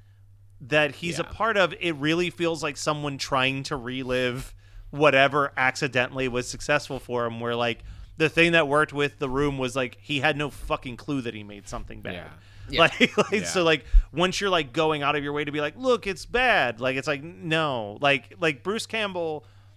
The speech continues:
Speaker 1: for better or for worse, Bruce Campbell has never phoned in a performance. <laughs>
Speaker 3: No.
Speaker 1: Whether he knew the movie was bad or not.
Speaker 2: That's true.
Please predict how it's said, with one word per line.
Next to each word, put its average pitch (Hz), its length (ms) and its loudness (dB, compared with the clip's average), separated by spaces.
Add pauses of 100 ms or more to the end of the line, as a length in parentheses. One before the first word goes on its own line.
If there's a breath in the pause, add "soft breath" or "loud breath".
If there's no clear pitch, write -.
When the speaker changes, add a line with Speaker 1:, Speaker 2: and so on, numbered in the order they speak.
(640 soft breath)
Speaker 1:
for 170 140 -6
better 196 200 2
or 170 40 -8
for 170 100 -6
worse, 139 220 -2
Bruce 147 220 -10
Campbell 160 260 -6
has 135 240 -8
never 127 840 0 (600)
phoned 143 640 0
in 120 200 -2
a 104 40 -6
performance. 107 880 -6
<laughs> - 20 2
Speaker 3:
No. 147 280 10
Speaker 1:
Whether 151 280 8
he 160 220 4
knew 143 340 0
the 143 80 -2
movie 139 280 -4
was 131 180 -6
bad 123 260 0
or 110 80 -4
not. 113 340 -6
Speaker 2:
That's 156 220 2 (100)
true. 220 320 2